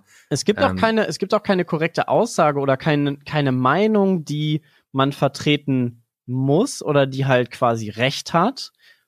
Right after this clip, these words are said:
Speaker 1: weil es gibt so viele verschiedene Facetten. Also das Thema ist ja so komplex und es ist im Endeffekt ja eine, eine Entwicklung in der Menschheit, ähm,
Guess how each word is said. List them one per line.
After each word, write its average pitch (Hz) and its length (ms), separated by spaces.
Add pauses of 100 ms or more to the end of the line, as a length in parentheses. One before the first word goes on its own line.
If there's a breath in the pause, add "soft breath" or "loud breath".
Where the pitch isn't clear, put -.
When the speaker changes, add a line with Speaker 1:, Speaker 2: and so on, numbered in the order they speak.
Speaker 1:
weil 139 180
es 151 140
gibt 165 180
so 156 300
viele 190 320
verschiedene 175 500
Facetten. 147 300
Also 139 180
das 139 240
Thema 190 280
ist 151 180
ja 131 100
so 127 180
komplex 131 600
und 120 140
es 120 100
ist 123 40
im 127 80
Endeffekt 160 440
ja 143 100
eine, 139 260 (500 soft breath)
eine 131 140
Entwicklung 208 920 (680)
in 185 280
der 160 200
Menschheit, 226 1080 (480)
ähm, 165 720